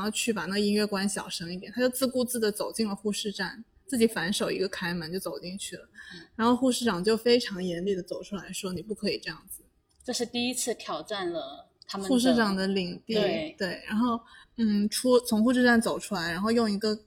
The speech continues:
Speaker 1: 更所谓守规矩的方式去问护士长说：“那你能不能把音乐调小声一点？”但是护士长就坚决不肯，他就说：“你要照顾到那些耳背的病人，他们可能会听不到这些音乐，
Speaker 2: 嗯。
Speaker 1: 所以我们要把音乐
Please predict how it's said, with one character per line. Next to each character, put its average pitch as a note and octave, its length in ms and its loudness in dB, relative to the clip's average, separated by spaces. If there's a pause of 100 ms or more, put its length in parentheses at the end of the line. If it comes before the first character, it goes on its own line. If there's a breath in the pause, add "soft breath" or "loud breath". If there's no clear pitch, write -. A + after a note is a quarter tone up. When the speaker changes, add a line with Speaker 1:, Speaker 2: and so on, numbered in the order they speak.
Speaker 1:
更 A3+ 300 0 (200)
所 - 220 -4
谓 G3+ 100 4
守 G3 200 -2
规 G#3 200 4
矩 A3 120 0
的 F#3+ 100 2
方 F#3+ 300 -2
式 G#3 180 -2
去 G3+ 240 -4
问 G3 240 -2
护 G#3 100 -4
士 G3+ 80 -6
长 F#3+ 200 -8
说 G#3+ 160 -10
：“那 A3+ 80 0
你 G3+ 100 -2
能 E3+ 120 -6
不 F3 60 -8
能 E3+ 160 -10
把 E3+ 140 -8
音 F3 140 -10
乐 F#3 140 -4
调 F3 180 -16
小 - 180 -12
声 - 240 -10
一 G3 80 -16
点？” - 160 -20 (380 loud breath)
但 C4+ 100 4
是 C4+ 80 4
护 C4 160 0
士 B3 80 0
长 F#3 220 0
就 G#3 100 4
坚 A3 320 2
决 - 380 -6 (260)
不 A3+ 120 -4
肯， - 380 -12
他 G#3 80 -6
就 G#3+ 120 2
说 G#3+ 320 -2 (220 loud breath)
：“你 F#3+ 100 -4
要 G3+ 120 2
照 A#3 240 4
顾 A3+ 200 2
到 A3 180 0
那 A3 160 2
些 G#3+ 220 0
耳 G3 220 -2
背 G#3 300 0
的 - 220 -6 (280 soft breath)
病 G3 240 0
人， E3+ 320 -6
他 A3 120 -4
们 G#3 240 0
可 G#3 120 -2
能 G3 100 -8
会 G#3 140 0
听 G#3 180 -2
不 G3 100 -4
到 F#3+ 220 -2
这 F#3+ 80 -6
些 F3 160 -6
音 E3 320 -8
乐， E3+ 180 -8
Speaker 2:
嗯。 F#3+ 140 -8
Speaker 1:
所 G3 140 0
以 - 20 4
我 G#3+ 100 2
们 F3 140 -4
要 F3+ 80 -4
把 E3+ 100 -4
音 F#3 140 -8
乐 F#3 160 -6